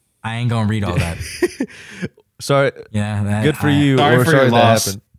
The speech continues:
Speaker 3: Or happy.
Speaker 1: I
Speaker 3: Yeah.
Speaker 1: mean, Wilder Minds has still had some, like, touchstones of their older
Speaker 2: Uh-huh.
Speaker 1: shit, but then Delta, they, they fully lost me. I was like, "You know what? I'm happy for you, but goddamn, I just want another Sigh No More and Babel."
Speaker 2: Yeah.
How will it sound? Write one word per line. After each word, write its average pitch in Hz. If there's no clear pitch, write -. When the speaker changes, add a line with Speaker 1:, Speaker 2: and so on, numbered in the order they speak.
Speaker 3:
Or 127
happy. 123
Speaker 1:
I -
Speaker 3:
Yeah. 113
Speaker 1:
mean, -
Wilder 196
Minds 147
has 135
still 131
had 110
some, 120
like, 120
touchstones 139
of 127
their 131
older 135
Speaker 2:
Uh-huh. -
Speaker 1:
shit, 156
but 110
then 113
Delta, 101
they, 90
they 92
fully 95
lost 90
me. 92
I 87
was 95
like, 104
"You 120
know 135
what? 160
I'm 95
happy 110
for 107
you, 95
but 92
goddamn, 101
I 92
just 95
want 98
another 98
Sigh 101
No 95
More 95
and 85
Babel." 80
Speaker 2:
Yeah. 85